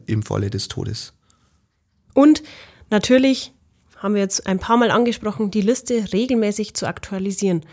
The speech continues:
Speaker 2: Was helfen kann, sich einen festen Blocker im Terminkalender zu setzen, vielleicht einmal jährlich, einmal im Halbjahr, je nachdem,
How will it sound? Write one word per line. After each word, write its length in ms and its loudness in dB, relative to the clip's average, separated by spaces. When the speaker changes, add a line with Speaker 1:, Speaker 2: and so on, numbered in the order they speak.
Speaker 2:
Was 140 -4
helfen 340 0
kann, 240 4
sich 220 0
einen 80 0
festen 460 -4
Blocker 440 4
im 120 6
Terminkalender 720 4
zu 100 -4
setzen, 420 -2
vielleicht 520 -4
einmal 240 2
jährlich, 520 0
einmal 280 0
im 160 0
Halbjahr, 340 -2
je 140 -2
nachdem, 380 -2